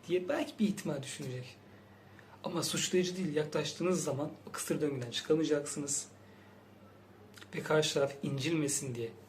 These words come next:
benliğinizden baş-, vazgeçtiğiniz zaman bu kısır döngüden çıkamayacaksınız. Umarım faydalı olmuştur bu beş dakikalık konuşma. Kendinize çok iyi bakın.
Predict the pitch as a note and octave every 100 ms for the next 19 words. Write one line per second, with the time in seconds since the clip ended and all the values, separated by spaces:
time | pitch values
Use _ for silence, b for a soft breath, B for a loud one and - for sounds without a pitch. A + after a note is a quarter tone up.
0 | - D3+ C#3+ C3+ C#3+ C#3 C#3+ B2+ C#3 D#3
1 | - A3 D#3+ E3 D3+ C3 - B2+ A#2+ A#2
2 | C3+ D3 D3+ - B B B - - -
3 | - C#3 C3+ A#2+ A#2 D3+ D#3 - - -
4 | B2+ A2+ G#2+ - - C3 - - - -
5 | - - B B B - D#3+ D3 C#3 C3
6 | C#3+ C3 C3+ C#3 B2+ - - A#2+ A#2 B2
7 | - - - C#3 - C#3+ - - B2 A#2+
8 | - B2+ - C#3+ C#3+ - - - B B
9 | B B B B B - D#3+ C#3+ B2+ A#2+
10 | C#3+ C#3+ C#3 C#3 C3+